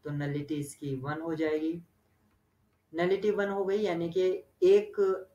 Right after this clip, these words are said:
ऐसा नॉन ज़ीरो vector या zero vector है जो इसके null space में है, वहाँ पर सिर्फ एक ही है।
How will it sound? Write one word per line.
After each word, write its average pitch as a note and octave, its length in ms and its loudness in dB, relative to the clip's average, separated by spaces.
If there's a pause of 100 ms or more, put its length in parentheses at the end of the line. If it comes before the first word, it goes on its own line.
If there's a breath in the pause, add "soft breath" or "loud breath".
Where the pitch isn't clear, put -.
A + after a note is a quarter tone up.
ऐसा D#3 460 0
नॉन D3+ 320 -6
ज़ीरो D3 340 -2
vector C#3 800 -4 (540)
या C#3 520 0 (760)
zero D#3+ 340 4
vector E3 380 0
है E3+ 280 -4
जो D3 200 0
इसके C#3 580 -4 (440)
null E3 300 0
space F3 420 -2
में F3 120 -4
है, E3+ 240 -6 (540)
वहाँ D#3 240 2
पर F3 140 2
सिर्फ F3 440 -4
एक D#3+ 220 4
ही F#3+ 160 -2
है। E3+ 360 -6